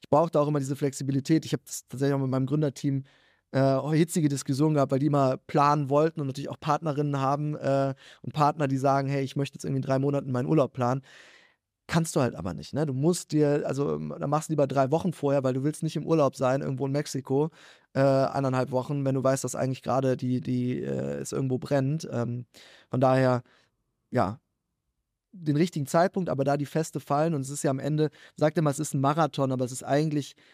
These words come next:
es ist eigentlich ein, ein ganz viele kleine Sprints zum, zum Ziel und du musst halt gucken, wenn du irgendwann so durch bist nach dem Sprint, dass du dir mal kurz die, die, die,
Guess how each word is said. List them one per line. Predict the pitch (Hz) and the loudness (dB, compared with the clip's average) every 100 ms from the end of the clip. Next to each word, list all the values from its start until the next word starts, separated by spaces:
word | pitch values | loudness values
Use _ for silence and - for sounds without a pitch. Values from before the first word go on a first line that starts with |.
| _ _ _ - | _ _ _ -4
es | 131 131 | -2 0
ist | 147 - | -2 0
eigentlich | 139 143 135 | 0 0 -2
ein, | 135 135 | -2 -2
ein | 131 - 139 135 120 147 - - - - _ _ _ | -4 -8 -6 -6 -8 -12 -18 -20 -20 -20 _ _ _
ganz | - 170 175 | 2 2 0
viele | - 175 160 151 | 0 4 4 4
kleine | - 147 156 151 | 2 2 2 0
Sprints | 135 - 131 143 135 - - - - - - | -4 -6 0 2 2 -2 -14 -16 -16 -20 -14
zum, | - 131 135 | -4 -2 -2
zum | - 139 | -4 -6
Ziel | 131 147 123 | -2 0 0
und | 123 - | -2 -2
du | |
musst | 143 - | -4 -2
halt | 131 143 135 - | 0 -2 -4 -2
gucken, | 175 - 139 | -2 0 0
wenn | 135 | 2
du | 135 - - - | 0 -4 -10 0
irgendwann | 151 147 | 4 4
so | 143 | 4
durch | 156 160 190 - | 4 4 4 2
bist | 151 - | -2 -2
nach | 131 | -4
dem | 139 | -2
Sprint, | 131 - 147 | -6 -4 -4
dass | 135 | -2
du | 135 | -2
dir | 135 | -2
mal | 135 | 2
kurz | 170 160 | 0 0
die, | - 135 127 | 0 0 2
die, | 127 127 | 0 -2
die, | - 123 120 | -2 -2 -2